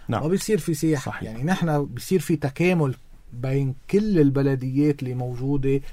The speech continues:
Speaker 2: أو كل المناطق الجغرافية، لأنه اليوم ما حدا رح يطلع، آه، بده يقضي خمس أيام يقضيهم بس ببشري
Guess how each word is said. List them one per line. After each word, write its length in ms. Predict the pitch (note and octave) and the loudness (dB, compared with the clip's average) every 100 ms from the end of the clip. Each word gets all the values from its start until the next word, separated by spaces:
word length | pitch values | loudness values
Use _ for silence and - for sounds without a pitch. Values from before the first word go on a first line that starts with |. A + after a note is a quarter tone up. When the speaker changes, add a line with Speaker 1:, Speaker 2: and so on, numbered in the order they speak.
| - | -6
Speaker 2:
أو 100 | A#2+ | -6
كل 260 | B2 F#3 E3 | 0 2 2
المناطق 460 | D3 D3+ D3+ C#3+ | 2 2 0 -2
الجغرافية، 760 | B2 B2+ B2+ C3 - B2 G#2+ G#2+ | -6 -2 -2 -2 -2 -2 -2 -4
لأنه 240 | G#2 B2 | -6 -6
اليوم 340 | C3+ D3+ D#3+ D#3 - - - - - - - | -2 0 0 -2 -8 -18 -18 -18 -20 -18 -2
ما 100 | E3+ | 0
حدا 280 | F3+ F3 D#3+ D3+ | 2 2 2 0
رح 140 | C3+ | 0
يطلع، 500 | E3+ D#3+ C#3+ B2 A#2 - - - - - | -2 0 0 -2 -6 -18 -20 -20 -20 -16
آه، 240 | G2 A2 G2+ | -12 -12 -10
بده 220 | A#2 C3 | -6 0
يقضي 280 | C3+ D#3 D3 | 0 2 0
خمس 360 | D#3 D3+ C3+ C#3+ | 2 0 0 -2
أيام 480 | D3 D#3 D#3 D#3+ | 0 2 0 -2
يقضيهم 520 | B2 A#2 C3+ D3+ D3+ C#3+ | -4 -6 0 2 2 2
بس 240 | D3+ D3 | 0 0
ببشري 560 | C#3 - C#3 B2 G#2+ | -2 0 0 0 -6